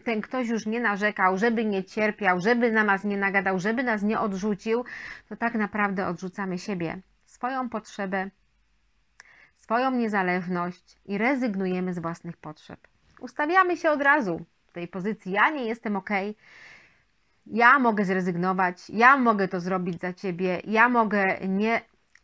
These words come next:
wziąć tej gorącej, aromatycznej kąpieli”, a potem to się przenosi na inne obszary swojego życia. Więc twoim zadaniem dzisiaj, i tu masz kartę pracy, jest wypisanie kilku takich sytuacji. Sytuacja, twoje naturalne zachowanie,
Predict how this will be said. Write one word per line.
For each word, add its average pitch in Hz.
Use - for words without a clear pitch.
wziąć 185
tej 190
gorącej, 185
aromatycznej 196
kąpieli”, 185
a -
potem 180
to 196
się 190
przenosi 190
na 185
inne 202
obszary 170
swojego 170
życia. 156
Więc 180
twoim 370
zadaniem 226
dzisiaj, 190
i 180
tu 247
masz 294
kartę 202
pracy, 196
jest 202
wypisanie 339
kilku 294
takich 240
sytuacji. 202
Sytuacja, 240
twoje 311
naturalne 240
zachowanie, 202